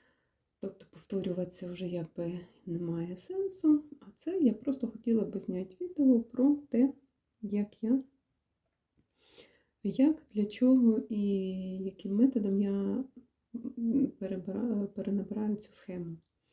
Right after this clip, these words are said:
Для чого я це роблю? Для того, що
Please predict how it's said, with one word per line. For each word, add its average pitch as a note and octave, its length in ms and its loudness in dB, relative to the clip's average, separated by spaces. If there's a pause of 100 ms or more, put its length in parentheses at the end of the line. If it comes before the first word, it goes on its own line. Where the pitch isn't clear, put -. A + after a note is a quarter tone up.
(1800)
Для G#3 120 -2
чого C#4+ 220 6
я D4 60 8
це D4+ 160 4
роблю? E4 360 2 (840)
Для A#3 260 0
того, E4 260 0
що G#3+ 580 -2